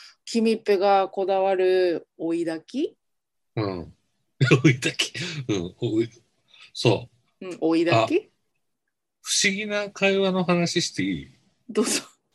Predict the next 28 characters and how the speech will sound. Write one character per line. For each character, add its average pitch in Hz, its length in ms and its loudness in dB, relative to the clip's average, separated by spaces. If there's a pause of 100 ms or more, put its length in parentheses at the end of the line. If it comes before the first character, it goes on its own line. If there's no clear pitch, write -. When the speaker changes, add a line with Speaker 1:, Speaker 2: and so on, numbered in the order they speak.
(160)
Speaker 1:
<laughs> - 460 -8
何 294 360 2
そ - 120 -10
れ？ - 140 -10 (480)
Speaker 2:
あ 123 160 4
の 127 120 6
さ、 127 440 4 (440)
ゆ-、 175 300 6 (240)
追 185 140 10
い - 40 4
焚 214 140 6
き 220 120 -2
の 220 100 -2
話 208 560 -4
し - 240 -6
て 165 100 4
な 180 140 2
い 120 80 2
よ 80 100 -8
ね、 90 140 -8
俺。 80 180 -8
Speaker 1:
し - 60 -8
て 240 80 2
な 262 180 8
い 175 80 4
と 185 120 0
思 147 240 -4
う。 - 40 -20